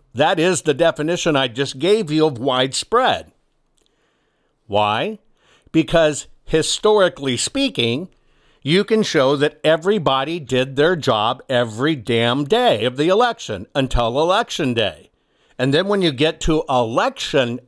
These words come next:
day, twenty twenty, everybody, what looks like a mistake if you're looking at a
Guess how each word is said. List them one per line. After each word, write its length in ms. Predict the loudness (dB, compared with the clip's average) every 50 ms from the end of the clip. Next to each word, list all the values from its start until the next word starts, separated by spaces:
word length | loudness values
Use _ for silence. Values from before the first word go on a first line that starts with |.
| -10 -2
day, 520 | 2 2 4 4 4 2 0 -2 -4 -6 -6
twenty 260 | -4 -4 -2 -2 -4
twenty, 540 | -4 -4 -2 0 0 2 0 0 -2 -4 _ _ -20 _ _ -20 -20 -20 -20 _ _ 0
everybody, 920 | 2 2 2 2 0 0 0 2 2 0 0 0 -2 -2 -4 -6 -6 -6 _
what 260 | 0 0 0 0 0
looks 240 | 0 -2 0 0 0
like 220 | -2 -2 0 0 -2
a 60 | 0
mistake 540 | 0 0 -2 0 0 2 2 2 2 0 0
if 160 | -2 -2 -2 0
you're 120 | -2 0
looking 400 | 0 0 0 0 0 0 0 2
at 140 | 2 2 2
a 140 | 0 0